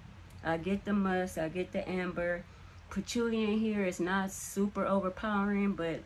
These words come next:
it is patchouli in it. I can smell the patchouli, but like I said, it's not super, um, overpowering. And yeah, but, um, I'm not getting any caramel.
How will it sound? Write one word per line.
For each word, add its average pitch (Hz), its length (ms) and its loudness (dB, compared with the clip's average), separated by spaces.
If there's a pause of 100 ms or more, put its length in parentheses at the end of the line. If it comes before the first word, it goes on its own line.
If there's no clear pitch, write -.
(200)
it 160 140 2
is 180 180 0
patchouli 175 540 -2
in 156 80 4
it. 156 180 0
I 156 120 -2
can 156 140 -8
smell 165 300 -2
the 170 60 -6
patchouli, 160 420 -2
but - 140 -6
like 147 180 -4
I 143 60 -6
said, 151 260 -6
it's 147 140 -6
not 147 220 -2
super, 160 460 -6 (120)
um, 156 340 -2 (300)
overpowering. 160 920 0 (560)
And 185 220 2
yeah, 214 300 2
but, 185 220 0
um, 190 340 0
I'm 220 120 0
not 247 260 0
getting 226 240 0
any 190 160 2
caramel. 208 720 2